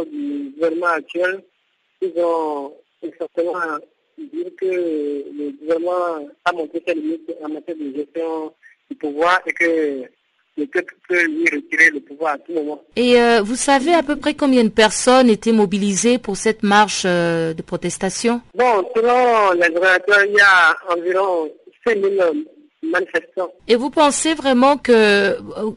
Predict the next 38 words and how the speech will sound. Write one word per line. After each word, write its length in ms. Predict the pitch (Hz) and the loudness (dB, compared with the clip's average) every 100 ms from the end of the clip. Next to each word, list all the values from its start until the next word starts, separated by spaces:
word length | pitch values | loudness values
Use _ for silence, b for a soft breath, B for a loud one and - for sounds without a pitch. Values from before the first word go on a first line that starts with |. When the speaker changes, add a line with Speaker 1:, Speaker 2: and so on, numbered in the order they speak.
| - | -6
Speaker 2:
quand 180 | - 277 | 0 0
vous 160 | 262 240 | 0 -2
regardez 420 | 220 226 214 247 | 2 2 2 2
un 200 | 247 233 | 2 2
peu 180 | - 233 | 2 4
le, 80 | 202 | 4
la 100 | 185 | 2
force 320 | - 233 - | 2 0 2
de 80 | 190 | 0
l'opposition 640 | 180 190 175 185 226 214 | 0 -2 -2 -2 2 2
au 80 | 170 | 4
Bénin, 320 | 180 180 170 B B - | 2 2 -2 B B 0
est-ce 300 | 220 - - | 0 0 0
que 180 | 294 | 0
réellement, 680 | 294 240 233 226 214 233 277 B B B - | 2 4 4 4 4 4 2 B B B -2
euh, 240 | 185 185 | 2 2
l'opposition 600 | 196 226 226 208 - 269 | 2 0 0 -2 -2 -2
peut 140 | - 190 | 2 2
mobiliser 760 | 196 208 208 202 - 247 247 | 2 0 0 0 2 2 4
autant 300 | 202 202 233 | 0 0 0
de 100 | 226 | 0
personnes, 720 | 220 202 - - 226 233 220 - | 2 0 0 2 4 4 0 -2
euh, 300 | 185 180 175 | -2 0 0
à 100 | 170 | 0
l'image 320 | 175 180 240 | -2 0 -2
du 80 | - | -2
Burkina 380 | 170 185 196 196 | -8 -6 -2 -2
Faso 400 | 196 180 226 226 B B - | -2 -2 0 -2 B B -2
afin 280 | 196 233 | 0 2
de 60 | 220 | 0
pouvoir, 580 | 196 190 175 208 214 190 | 0 -2 2 4 6 4
euh, 60 | |
faire 260 | 170 202 190 | 0 -2 -2
partir 380 | 190 175 - 202 | -2 -2 -2 -2
le 100 | 185 | -2
pouvoir 340 | 180 175 185 | -2 0 0
en 80 | 165 | 0
place ? 440 | 170 160 - - | -4 -6 -8 -14